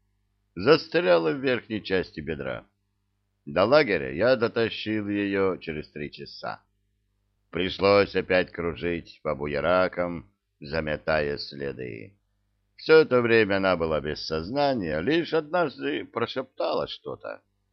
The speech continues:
Постаравшись максимально согреть наше логово, я чуть не спалил его. Пришлось сбивать,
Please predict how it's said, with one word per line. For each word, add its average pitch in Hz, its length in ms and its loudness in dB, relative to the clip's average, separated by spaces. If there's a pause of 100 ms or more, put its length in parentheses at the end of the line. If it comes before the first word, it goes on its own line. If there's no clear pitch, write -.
(680)
Постаравшись 90 920 2
максимально 87 760 -2
согреть 82 500 -4
наше 78 420 -4
логово, 73 680 -4 (600)
я 151 180 2
чуть 135 300 -4
не 113 160 -2
спалил 73 540 -2
его. 60 440 -12
Пришлось 139 580 -2
сбивать, 131 680 -2